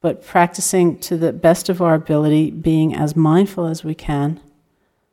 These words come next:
seeing into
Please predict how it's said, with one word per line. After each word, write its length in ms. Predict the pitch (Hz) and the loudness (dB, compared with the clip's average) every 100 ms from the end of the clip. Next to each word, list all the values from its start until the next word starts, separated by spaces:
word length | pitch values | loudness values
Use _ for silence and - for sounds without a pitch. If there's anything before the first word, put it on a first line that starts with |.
| _ _ _ _ _ _ _ _ _ _ _ _ _ _ _ _ _ | _ _ _ _ _ _ _ _ _ _ _ _ _ _ _ _ _
seeing 680 | - - 180 175 180 185 - - _ _ _ _ _ _ _ _ _ | -6 0 4 4 4 0 -4 -12 _ _ _ _ _ _ _ _ _
into 760 | 175 214 214 - 151 151 156 | 0 0 -2 -2 -2 -4 -8